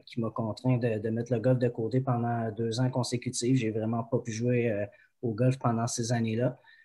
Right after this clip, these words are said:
Euh, Dieu merci, ça, <laughs> ça, ça va mieux aujourd'hui. J'ai, j'ai recommencé à jouer, ça va faire trois ans. Puis je vous dirais que j'ai, j'ai tellement eu la piqûre à mon retour, euh, au golf que j'ai, j'ai, j'ai vraiment, là, j'ai vraiment mis le paquet sur le C G C Tour,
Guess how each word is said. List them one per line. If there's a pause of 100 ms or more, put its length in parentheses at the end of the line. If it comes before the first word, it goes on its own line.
(180)
Euh, (160)
Dieu
merci,
ça,
<laughs>
ça,
ça
va
mieux
aujourd'hui.
J'ai,
j'ai
recommencé
à
jouer,
ça
va
faire
trois
ans. (500)
Puis
je
vous
dirais
que
j'ai, (360)
j'ai
tellement
eu
la
piqûre
à
mon
retour,
euh,
au
golf
que
j'ai,
j'ai, (240)
j'ai
vraiment,
là,
j'ai
vraiment
mis
le
paquet
sur
le
C
G
C
Tour,